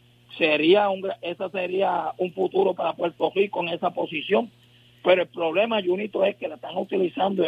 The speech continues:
en su universidad, al frente nada más. Cuando llega atrás la sientan.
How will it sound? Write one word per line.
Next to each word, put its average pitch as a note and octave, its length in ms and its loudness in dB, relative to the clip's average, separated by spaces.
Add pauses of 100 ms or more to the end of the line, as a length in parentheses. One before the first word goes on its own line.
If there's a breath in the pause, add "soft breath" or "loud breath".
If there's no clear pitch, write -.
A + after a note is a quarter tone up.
en G#3 140 2
su A3 300 4
universidad, D#3+ 760 -2 (140)
al E3 260 4
frente G#3 400 0
nada D3+ 260 0
más. B2 180 -4 (680)
Cuando E3 360 4
llega G#3 280 6
atrás A3 240 0
la F#3+ 160 -4
sientan. F3+ 540 -6